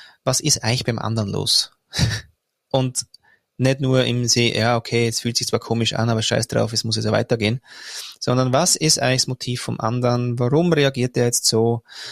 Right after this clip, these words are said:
Warum attackiert er mich? Warum umgarnt er mich so? Ähm, was ist wohl,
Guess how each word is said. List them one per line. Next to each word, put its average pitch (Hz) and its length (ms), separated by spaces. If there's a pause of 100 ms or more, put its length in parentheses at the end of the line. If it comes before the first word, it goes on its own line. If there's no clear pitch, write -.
(220)
Warum 123 320
attackiert - 460
er 170 60
mich? 143 540
Warum 123 480
umgarnt 120 1040
er 143 60
mich 135 220
so? 127 560
Ähm, 110 600 (240)
was - 500
ist - 280
wohl, 117 400